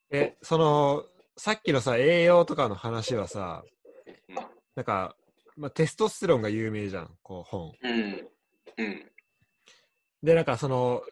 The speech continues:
Speaker 1: さっき言った、なんだっけ、ピーシーエフ、ピーエフシー。
Speaker 2: うん、ピーエフシー。
Speaker 1: もうなんかそれ、なんか本で俺見たんだ、ことあるんだけどさ、
Speaker 2: うん。
Speaker 1: 直樹もそう、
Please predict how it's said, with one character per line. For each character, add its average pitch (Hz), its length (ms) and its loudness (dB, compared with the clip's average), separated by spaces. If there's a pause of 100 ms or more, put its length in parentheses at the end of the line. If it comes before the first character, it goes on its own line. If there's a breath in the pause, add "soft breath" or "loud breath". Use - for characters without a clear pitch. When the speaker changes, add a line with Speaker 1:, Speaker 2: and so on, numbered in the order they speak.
(120)
Speaker 1:
さ 202 120 -4
っ 196 40 -4
き - 40 -8
言 160 80 -4
っ - 40 -12
た、 113 240 -4
な - 0 -
ん - 40 -16
だ 131 100 -6
っ 113 60 -6
け、 87 240 -10 (420)
ピ 180 100 -4
ー 180 60 -2
シ 196 140 -4
ー - 40 -2
エ 160 40 -4
フ、 107 240 -8
ピ - 160 -10
ー 147 80 -4
エ - 20 -6
フ 127 60 -8
シ - 160 -10
ー。 - 180 -10 (800)
Speaker 2:
う 98 60 -10
ん、 - 60 -12
ピ 107 100 -2
ー 98 60 2
エ - 20 -2
フ - 60 -4
シ - 180 0
ー。 - 60 -14 (1080)
Speaker 1:
も 156 80 4
う - 20 2
な 160 80 4
ん 147 60 -2
か 131 100 0
そ - 120 0
れ、 135 360 2 (160)
な 143 80 -6
ん - 20 -2
か 123 60 -2
本 160 240 2
で 120 100 4
俺 117 180 2
見 120 140 -4
た 110 160 -4
ん 95 140 -10
だ、 90 100 -14 (680)
こ 127 120 -10
と 120 80 -2
あ 110 40 0
る 104 60 -6
ん 95 40 -8
だ 92 60 -10
け 95 80 -12
ど 95 80 -10
さ、 87 260 -14
Speaker 2:
う - 40 -20
ん。 - 60 -20 (600)
Speaker 1:
直 202 180 0
樹 - 100 -4
も 120 60 0
そ 110 360 -4
う、 107 80 -10